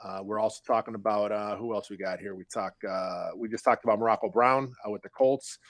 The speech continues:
Uh, Pittsburgh Steelers V P of p-, and Football Ops, Omar Khan, I think is a favorite of a lot of, uh, Bears fans. Um, and I think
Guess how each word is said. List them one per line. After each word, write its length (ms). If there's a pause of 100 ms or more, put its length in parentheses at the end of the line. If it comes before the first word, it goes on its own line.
(200)
Uh, 120
Pittsburgh 400
Steelers 300
V 140
P 160
of 180
p-, 220
and 120
Football 360
Ops, 380 (100)
Omar 400
Khan, 520 (500)
I 40
think 160
is 80
a 60
favorite 300
of 60
a 60
lot 260
of, 180
uh, 140
Bears 340
fans. 580 (520)
Um, 220
and 80
I 20
think 300